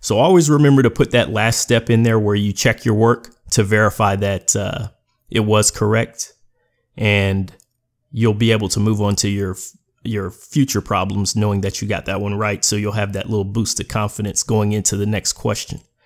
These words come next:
Um, so always remember that step. I hope you learned something on this video, and if you did, be sure to click the like button. And just remember, if you always aim at legendary, you will land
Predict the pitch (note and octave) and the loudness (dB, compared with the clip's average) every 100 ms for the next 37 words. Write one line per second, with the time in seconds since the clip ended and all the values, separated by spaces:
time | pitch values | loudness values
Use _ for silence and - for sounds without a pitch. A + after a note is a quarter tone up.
0 | _ _ _ _ - F#2+ F#2 - G#2+ A#2+ | _ _ _ _ -8 -6 -4 0 4 4
1 | A#2 G#2 G#2+ G#2 G#2 G2 F#2 D#2+ - F2 | 4 4 2 2 2 2 0 -2 -2 -2
2 | - _ _ _ _ _ _ _ _ - | -4 _ _ _ _ _ _ _ _ -2
3 | B2+ D#3 D3+ C3 C#3 C#3 - C#3 C3+ D3 | 4 4 6 4 6 4 4 2 2 4
4 | C#3+ C#3 - C3 D3 C#3+ D3+ D3 A2+ A2+ | 4 4 4 4 6 6 6 6 6 4
5 | A#2 A#2 A2 C#3 D3+ C3+ - - A#2 - | 2 0 4 4 4 -2 -14 -4 -2 0
6 | B2 B2 C3 - G#2+ A#2 B2 A2+ C3 C#3+ | 0 0 0 0 0 0 0 0 0 2
7 | C#3+ - _ _ _ _ - G#2+ G#2+ A#2+ | 0 -4 _ _ _ _ -2 0 2 2
8 | A#2 B2 A#2+ B2+ C3+ D3 D3 _ - A2 | 2 4 6 6 6 2 0 _ -4 0
9 | A2 - A2+ B2+ C#3 C3+ C#3 C3+ - - | 0 2 2 4 6 6 6 6 2 2
10 | A#2+ B2 B2+ B2+ - G2 G2 A2 A#2 A#2+ | 4 6 6 4 0 -2 0 2 2 4
11 | C3+ C3+ C#3 D3 D3+ _ _ - A2 G#2+ | 4 4 4 2 -2 _ _ -2 0 2
12 | G2 G#2 A#2+ A2+ G2 G2+ | 0 2 2 2 0 -2